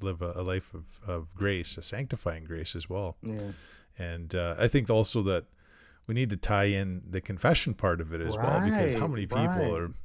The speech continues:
Speaker 2: right.
Speaker 1: how many people are receiving, uh, Jesus unworthily? I mean, that's
Speaker 2: Right.
Speaker 1: something that we should all be discerning every time we go to Mass
Speaker 2: Yeah.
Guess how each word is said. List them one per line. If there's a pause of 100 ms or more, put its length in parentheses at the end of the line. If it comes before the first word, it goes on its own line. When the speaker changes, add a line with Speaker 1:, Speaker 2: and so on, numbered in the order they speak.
(160)
Speaker 2:
right.
Speaker 1:
how
many
people
are
receiving, (480)
uh,
Jesus (140)
unworthily?
I
mean,
that's
Speaker 2:
Right.
Speaker 1:
something
that
we
should
all
be
discerning
every
time
we
go
to
Mass
Speaker 2:
Yeah.